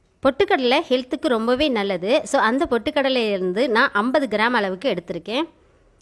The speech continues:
அதை ஒரு மிக்ஸி ஜாருக்கு மாத்தி நல்லா பவுடர் மாதிரி அரைச்சிட்டு வந்துடலாம்.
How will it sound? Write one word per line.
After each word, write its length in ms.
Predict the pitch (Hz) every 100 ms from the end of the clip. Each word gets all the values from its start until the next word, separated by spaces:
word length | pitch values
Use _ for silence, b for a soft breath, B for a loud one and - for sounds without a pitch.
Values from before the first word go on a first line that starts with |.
| b _ - 247
அதை 100 | 370 285
ஒரு 120 | 277 220
மிக்ஸி 260 | 196 - 233
ஜாருக்கு 340 | 233 214 214 220
மாத்தி 320 | 180 170 220 254 - 208
நல்லா 280 | 214 254 226 240 -
பவுடர் 300 | 233 285 294 208
மாதிரி 200 | 202 262
அரைச்சிட்டு 300 | 214 214 233 214
வந்துடலாம். 480 | 214 214 202 226